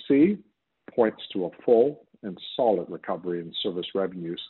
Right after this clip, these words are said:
through the balance of this year. A second impact arising from the pandemic has been the unexpected delays in O E M production arising from global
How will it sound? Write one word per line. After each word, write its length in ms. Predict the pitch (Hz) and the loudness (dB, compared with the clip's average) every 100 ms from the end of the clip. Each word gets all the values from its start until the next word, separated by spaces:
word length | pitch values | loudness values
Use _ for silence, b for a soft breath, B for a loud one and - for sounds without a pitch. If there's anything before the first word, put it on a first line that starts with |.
| _ _ _ - | _ _ _ -2
through 200 | 139 120 | 4 4
the 80 | 101 | 4
balance 440 | 92 92 87 82 - | 0 -2 -4 -10 -12
of 100 | 85 | -10
this 100 | 85 - | -10 -10
year. 240 | 92 82 98 _ _ _ _ _ _ _ _ _ _ _ _ _ _ _ _ _ _ _ _ b b | -10 -10 -12 _ _ _ _ _ _ _ _ _ _ _ _ _ _ _ _ _ _ _ _ b b
A 40 | 123 | 2
second 300 | 214 208 180 | 2 4 4
impact 420 | 143 120 120 - | 4 4 2 2
arising 440 | 110 107 104 110 98 | 4 4 4 0 -4
from 160 | 104 | -2
the 60 | 98 | -4
pandemic 520 | - 95 95 87 87 _ _ - | -2 -2 0 -2 -4 _ _ -16
has 140 | 127 113 | -12 -2
been 160 | 127 | 0
the 140 | 110 110 | 2 -2
unexpected 720 | 139 127 120 - 107 98 110 | -2 -4 -4 -2 -2 -2 -6
delays 480 | 95 95 92 82 82 - _ _ _ _ - | -4 0 0 0 -4 -12 _ _ _ _ -8
in 140 | 113 | -4
O 240 | 120 127 123 | 2 4 6
E 100 | 110 | 6
M 120 | 98 | 2
production 680 | - 95 92 - - 82 113 _ _ _ - | -4 -4 -4 -8 -12 -12 -16 _ _ _ -2
arising 500 | 101 101 98 104 92 | 4 4 4 -2 -8
from 160 | 101 90 | -8 -8
global 540 | 104 104 101 104 92 | 0 2 4 2 -2